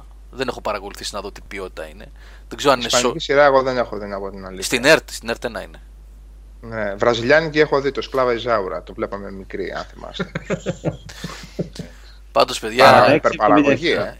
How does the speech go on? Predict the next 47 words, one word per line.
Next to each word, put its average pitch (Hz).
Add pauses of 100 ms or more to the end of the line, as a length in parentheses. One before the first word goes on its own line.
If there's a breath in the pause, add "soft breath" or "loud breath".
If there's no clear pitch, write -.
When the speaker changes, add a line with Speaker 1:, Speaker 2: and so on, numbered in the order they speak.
(140)
Speaker 1:
η 113
τηλεόραση 113
είναι -
Speaker 2:
Υπερπαραγωγή. 113
Speaker 1:
άπεχτη, 82
η 98
ελληνική 104
τηλεόραση 113
είναι 110
άπεχτη. - (200)
Κάνεις 113
ένα 113
zapping, 110 (160)
οι 90 (160)
είκοσι -
τέσσερα 120
κανάλια, 113
είκοσι -
πέντε, 107
πόσα 107
βλέπεις, 101 (580 soft breath)
πόσα -
Speaker 3:
Ε, 170
Speaker 1:
πιάνει. 113
Speaker 3:
το 143
κρατικό 143
παλεύεται, 214
Γιώργο, 95
πάντως. 87
Αν 156
το 185
αφήσει 165
όλη 165
μέρα 151
να 120
παίζει, 143
δεν 180
σε 190
πνίγει 170
με 113
τη 101
βλακεία 98
του. 92
Τα 98
ιδιωτικά 170
δεν, 131
ε, 185